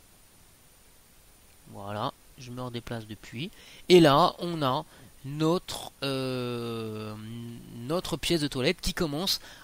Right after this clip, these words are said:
à prendre forme, avec donc les dimensions intérieures qui, bien évidemment, n'ont pas bougé.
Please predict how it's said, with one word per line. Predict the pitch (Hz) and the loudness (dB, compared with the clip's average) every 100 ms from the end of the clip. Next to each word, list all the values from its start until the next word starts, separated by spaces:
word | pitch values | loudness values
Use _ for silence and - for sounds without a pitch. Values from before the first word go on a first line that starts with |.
| - | -4
à | |
prendre | 139 - 151 175 180 | -4 -2 -4 -4 -6
forme, | - - 127 175 | -8 -4 -2 -2
avec | - 143 151 | -2 -2 -2
donc | 156 143 | -6 -4
les | 135 | -6
dimensions | 135 131 - 156 | -4 -6 -6 -6
intérieures | 131 131 180 | -4 -4 -4
qui, | - | -6
bien | 135 120 | -8 -8
évidemment, | 113 110 110 123 160 | -10 -10 -10 -8 -10
n'ont | 135 | -8
pas | 147 | -6
bougé. | 123 117 113 165 | -8 -6 -4 -4